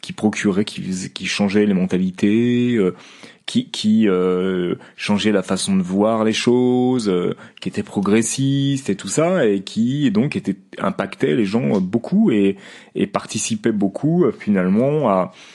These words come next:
à, à l'évolution, euh, du, du monde. Aujourd'hui, ils, ils gardent ce rôle, ils sont encore là, mais ils ne sont plus les seuls. Et, euh, tu as tout un tas d'autres gens maintenant, et j'ai, j'ai envie de dire, on est tous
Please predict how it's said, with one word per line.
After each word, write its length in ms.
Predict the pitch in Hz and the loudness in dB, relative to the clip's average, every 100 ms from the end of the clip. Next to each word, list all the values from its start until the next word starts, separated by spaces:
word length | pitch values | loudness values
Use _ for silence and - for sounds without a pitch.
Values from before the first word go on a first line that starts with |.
| - - _ | -20 -20 _
à, 360 | - - 90 92 | -6 -2 0 0
à 120 | - | 0
l'évolution, 760 | 98 95 98 98 - 147 180 151 90 | 0 2 0 0 -2 0 -2 -2 -6
euh, 160 | 90 | -6
du, 180 | 92 101 | -4 -4
du 140 | 98 98 | 0 0
monde. 320 | 127 202 170 _ _ _ - _ _ _ - - | 2 0 -2 _ _ _ -20 _ _ _ -10 -2
Aujourd'hui, 360 | 117 135 170 - | 2 2 2 0
ils, 180 | 127 - | -2 0
ils 160 | 135 123 | 0 2
gardent 300 | 139 147 - | 2 2 0
ce 100 | 110 | 2
rôle, 280 | 139 196 - | 2 2 0
ils 120 | 92 | -4
sont 180 | - 107 | 0 0
encore 240 | 104 101 | 2 2
là, 100 | 139 | 2
mais 120 | 170 | 2
ils 60 | 135 | 2
ne 60 | 123 | 2
sont 160 | 151 | 0
plus 140 | 135 175 | 2 2
les 100 | 135 | 2
seuls. 380 | - 107 143 160 _ _ - - - - _ - | 2 0 0 -6 _ _ -20 -20 -20 -20 _ 0
Et, 320 | 117 147 160 - | 2 2 0 0
euh, 1040 | 110 110 107 107 101 - - - - - - - - - - - - - - _ _ _ _ _ - | 2 2 2 0 0 -2 -2 -2 -2 -4 -8 -10 -12 -14 -18 -20 -20 -20 -20 _ _ _ _ _ -4
tu 200 | 127 127 | 2 2
as 60 | |
tout 200 | 160 208 | 2 0
un 100 | 180 | 0
tas 140 | 160 139 | 0 0
d'autres 180 | 113 104 | 0 0
gens 180 | 165 196 | 0 2
maintenant, 380 | 120 - 90 | 0 0 0
et 80 | 131 | 0
j'ai, 200 | 104 107 | 0 0
j'ai 100 | 104 | 0
envie 160 | 117 120 | 0 0
de 60 | |
dire, 140 | 117 151 | 0 2
on 100 | 110 | 2
est 160 | 101 | 0
tous 680 | - 180 180 - - - | -2 -2 -2 -4 -8 -12